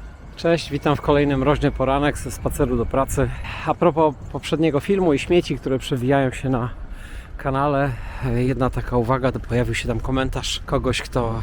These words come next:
nie popiera, że tak powiem, zbierania śmieci. Cytując, „Zostawić to śmieciarzom”. Nie dyskutuję, jak ktoś woli rzucać śmieci, nie zbierać śmieci, to spoko.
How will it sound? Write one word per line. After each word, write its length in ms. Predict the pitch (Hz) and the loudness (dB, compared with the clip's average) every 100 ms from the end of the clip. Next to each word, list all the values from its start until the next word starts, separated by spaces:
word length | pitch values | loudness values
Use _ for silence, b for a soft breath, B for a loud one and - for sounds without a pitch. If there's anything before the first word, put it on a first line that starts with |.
| - | -2
nie 120 | 135 | -2
popiera, 420 | 123 127 143 127 120 | -2 -2 0 0 -2
że 100 | 113 | -4
tak 140 | 123 | -6
powiem, 320 | - 113 120 | -6 -4 -4
zbierania 420 | 110 127 127 120 | -2 0 0 0
śmieci. 480 | 107 139 135 - 135 - - | -2 -2 -2 -2 -2 -4 -6
Cytując, 720 | - 143 147 131 131 127 - - - - B B B B B - | -4 0 2 4 2 -2 -6 -8 -8 -10 B B B B B -4
„Zostawić 500 | 127 - 143 127 - | -4 -4 -4 -4 -4
to 120 | 131 | -4
śmieciarzom”. 680 | - 135 - 156 131 143 131 B B - - | 0 -2 0 -2 0 0 0 B B -6 -2
Nie 120 | 233 | 0
dyskutuję, 520 | 160 - 160 143 127 | 0 -2 -2 0 0
jak 160 | 139 160 | 0 -2
ktoś 220 | 151 120 | -4 -2
woli 240 | 135 127 | -2 -2
rzucać 300 | 120 143 135 | -2 -4 -4
śmieci, 360 | - 135 127 131 | -4 -4 -4 -2
nie 120 | 131 | -2
zbierać 360 | 123 143 120 - | 0 0 0 -4
śmieci, 380 | - 123 - - | -4 -4 -4 -6
to 160 | - | -6
spoko. 420 | - 156 - 151 | -4 -4 -2 -4